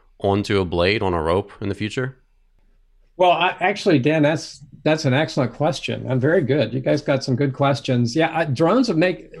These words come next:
Speaker 2: really making a big inroad in, uh, wind turbine service, uh, and maybe, and certainly in photography. I know
Speaker 1: Mm-hmm.
Speaker 2: a German photographer who uses drones now,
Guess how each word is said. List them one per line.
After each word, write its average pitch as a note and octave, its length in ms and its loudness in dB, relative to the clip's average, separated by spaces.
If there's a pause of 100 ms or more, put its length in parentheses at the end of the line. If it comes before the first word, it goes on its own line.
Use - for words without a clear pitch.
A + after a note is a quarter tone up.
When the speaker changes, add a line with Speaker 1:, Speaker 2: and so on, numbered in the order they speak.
Speaker 2:
really F#3 360 2
making D#3+ 340 0
a C3+ 60 2
big C#3+ 500 0
inroad C3 800 0
in, C3 560 0
uh, B2+ 340 0
wind C3 200 0
turbine A#2 260 -2
service, C3+ 720 -2
uh, A#2+ 400 -2
and B2 160 -2
maybe, B2 480 0
and A#2 100 -4
certainly G#3 300 0
in C3 80 0
photography. D#3 800 0
I C#3+ 60 -6
know C3 120 0
Speaker 1:
Mm-hmm. C3 180 2
Speaker 2:
a B2 60 0
German C3 420 0
photographer C3+ 640 0
who C#3 80 4
uses C3 440 2
drones C3 440 0
now, B2+ 340 0